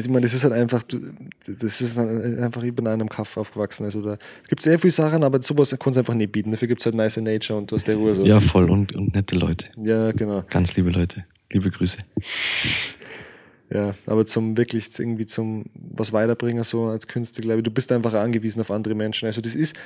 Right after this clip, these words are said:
Speaker 1: auch wenn du so gerne irgendwie, also wenn man jetzt voll der introvertierte Typ ist und eigentlich halt nur in seinem stillen Kammerl halt einfach malt, man ist trotzdem angewiesen drauf, dass andere Leute auch da sind, weil irgendwie magst du sich ja auch schon mal
Speaker 2: Ja.
Speaker 1: anschauen und, also weißt du, was ich mein? Das
Speaker 2: Und wenn nicht,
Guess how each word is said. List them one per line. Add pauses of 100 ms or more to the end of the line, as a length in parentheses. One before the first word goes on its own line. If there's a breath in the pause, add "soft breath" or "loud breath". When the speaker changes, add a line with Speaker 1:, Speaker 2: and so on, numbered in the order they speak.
Speaker 1:
auch
wenn
du
so
gerne
irgendwie,
also
wenn
man
jetzt
voll
der
introvertierte
Typ
ist
und
eigentlich
halt (240 loud breath)
nur
in
seinem
stillen
Kammerl
halt
einfach
malt, (220 loud breath)
man
ist
trotzdem
angewiesen
drauf,
dass (340)
andere
Leute
auch
da
sind,
weil
irgendwie
magst
du
sich
ja
auch
schon
mal
Speaker 2:
Ja.
Speaker 1:
anschauen (340 loud breath)
und,
also
weißt
du,
was
ich
mein?
Das
Speaker 2:
Und (100)
wenn
nicht,